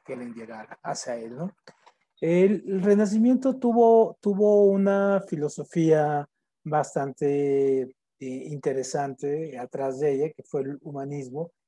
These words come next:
El humanismo es esto de poner a, al, al hombre, en este caso, en, en el centro. Lo habíamos visto ya en la obra de Dante, lo habíamos visto en la obra de Petrarca.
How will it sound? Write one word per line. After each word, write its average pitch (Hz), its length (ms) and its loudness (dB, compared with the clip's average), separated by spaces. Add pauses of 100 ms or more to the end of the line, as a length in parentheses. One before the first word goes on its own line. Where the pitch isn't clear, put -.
(160)
El 151 160 -4
humanismo 180 540 -2
es 185 160 -6
esto 185 280 -4
de 165 140 0
poner 160 460 -2
a, 156 140 0
al, 143 340 -6
al 143 200 -2
hombre, 127 680 0
en 123 120 -14
este 127 240 -14
caso, 123 300 -12
en, 127 220 -12
en 135 120 -12
el 117 140 -10
centro. 127 480 -10 (400)
Lo 185 320 6
habíamos 196 420 4
visto 185 320 -4
ya 147 340 2
en 143 120 -4
la 131 100 -2
obra 135 240 0
de 120 140 -4
Dante, 143 680 2
lo 135 140 -4
habíamos 151 400 0
visto 143 260 -10
en 131 80 -8
la 127 140 -2
obra 127 160 -4
de 120 100 -8
Petrarca. 135 640 -6